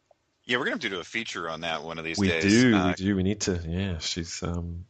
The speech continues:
Speaker 2: she's a great
Speaker 1: Yeah.
Speaker 2: fan and follower. So thank you to her for that find. Um, you had loads of others this week. Um, the Ralph McQuarrie one was a standout one, I thought.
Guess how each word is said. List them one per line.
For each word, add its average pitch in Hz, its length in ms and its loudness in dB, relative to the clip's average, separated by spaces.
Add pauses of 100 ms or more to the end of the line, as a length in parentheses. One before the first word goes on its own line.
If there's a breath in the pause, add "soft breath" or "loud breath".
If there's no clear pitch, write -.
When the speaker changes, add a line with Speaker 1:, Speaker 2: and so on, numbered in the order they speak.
(120)
Speaker 2:
she's 92 300 -4
a 95 120 -2
great 98 380 4
Speaker 1:
Yeah. 90 60 -4
Speaker 2:
fan 90 320 2
and 87 160 0
follower. 87 340 2
So - 160 -2
thank 98 320 -2
you - 80 -4
to - 140 -2
her 90 120 0
for - 180 0
that 87 260 0 (100)
find. 90 420 -4 (640 loud breath)
Um, 92 760 4 (540 loud breath)
you 196 100 6
had 233 80 6
loads 151 420 8
of 311 60 10
others 120 220 4
this 101 240 4
week. 101 320 -2
Um, 92 640 0 (200)
the 95 80 -4
Ralph 104 200 2
McQuarrie 117 420 2
one 214 220 2
was 135 100 0
a 98 40 -4
standout 101 420 2
one, 92 200 2
I 101 120 4
thought. - 440 2